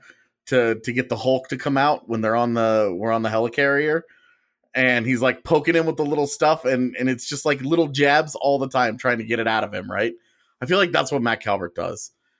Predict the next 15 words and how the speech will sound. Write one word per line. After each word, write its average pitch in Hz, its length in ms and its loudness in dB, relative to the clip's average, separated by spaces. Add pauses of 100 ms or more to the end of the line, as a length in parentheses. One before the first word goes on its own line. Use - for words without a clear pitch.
(120)
He, 139 140 2
it's 151 280 0
just, 151 160 -2
like, 135 180 -2
nonstop, 123 680 0 (160)
like, 101 160 -10
just 110 180 -12
little 120 220 -2
ribbing, 98 420 -2 (160)
right? 110 260 0
And 113 140 -8
just 110 160 -8
wears 117 400 -2
people 107 280 -4
down. 98 340 -6